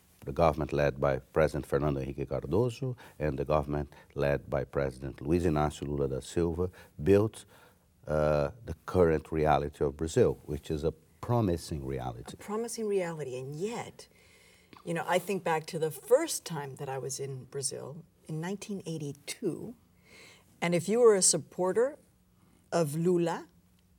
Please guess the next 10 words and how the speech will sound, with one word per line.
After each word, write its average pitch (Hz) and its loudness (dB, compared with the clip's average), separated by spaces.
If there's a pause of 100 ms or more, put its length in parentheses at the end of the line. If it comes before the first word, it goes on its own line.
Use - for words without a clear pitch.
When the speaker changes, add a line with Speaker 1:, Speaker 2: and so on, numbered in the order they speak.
(680)
Speaker 2:
um, 170 4
if 165 0
you 202 6
were 190 6
a 180 4
member 180 2
of 170 0
the 156 -2
P 175 -2
T, 202 -4